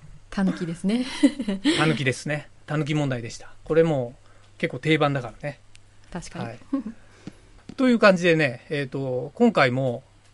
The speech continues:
Speaker 2: 今回ちょっと問題いっぱい用意したんだけど、
Speaker 1: はい。
Speaker 2: 実は、この、今、影織ちゃんに見せてるこの問題ではない問題が一個あって、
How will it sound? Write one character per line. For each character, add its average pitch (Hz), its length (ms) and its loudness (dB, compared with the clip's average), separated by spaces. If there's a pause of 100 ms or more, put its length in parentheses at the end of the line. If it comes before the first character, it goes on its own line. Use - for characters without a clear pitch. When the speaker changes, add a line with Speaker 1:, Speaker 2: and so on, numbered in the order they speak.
(160)
Speaker 2:
今 233 200 0
回 127 220 0
ち - 60 -12
ょ 156 40 -4
っ - 40 -2
と 135 40 -6
問 196 140 2
題 233 140 4
い - 20 -2
っ - 80 -12
ぱ 294 140 4
い 302 60 2
用 311 120 4
意 277 60 0
し - 20 -8
た 175 100 2
ん 143 40 -2
だ 120 80 -2
け 117 100 -6
ど、 127 300 -2 (260)
Speaker 1:
は - 160 -6
い。 226 80 -2
Speaker 2:
実 190 220 -4
は、 170 380 4 (420)
こ 160 100 -4
の、 143 460 -2
今、 170 180 -4
影 175 260 -2
織 226 140 0
ち 208 100 -2
ゃ 196 40 4
ん 190 40 2
に 185 60 -2
見 202 80 0
せ 202 140 0
て 131 120 -4
る 117 80 -8
こ - 140 -10
の 147 120 -4
問 165 260 0
題 170 180 4
で 175 80 4
は 143 120 2
な 147 120 0
い 135 60 0
問 123 240 -4
題 120 160 -6
が 123 100 -6
一 131 140 -6
個 120 140 -8
あ - 20 -6
っ 113 40 -10
て、 120 360 -6